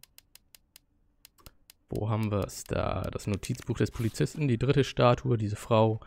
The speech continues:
Da habt ihr dann die Kombination, ähm, den Kopf, Pfeil und Bogen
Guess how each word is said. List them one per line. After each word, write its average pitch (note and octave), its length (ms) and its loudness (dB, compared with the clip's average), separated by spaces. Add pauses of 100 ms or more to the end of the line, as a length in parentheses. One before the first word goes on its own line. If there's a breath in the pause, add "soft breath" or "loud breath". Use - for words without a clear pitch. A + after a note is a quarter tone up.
(400 loud breath)
Da G2+ 160 2
habt - 240 0
ihr A2 80 6
dann G#2 160 4
die G2 80 2
Kombination, G2+ 880 2 (100)
ähm, F#2 400 -2 (180)
den F#2 140 -2
Kopf, - 600 0
Pfeil G#2 340 4
und G2 160 -2
Bogen A2 560 2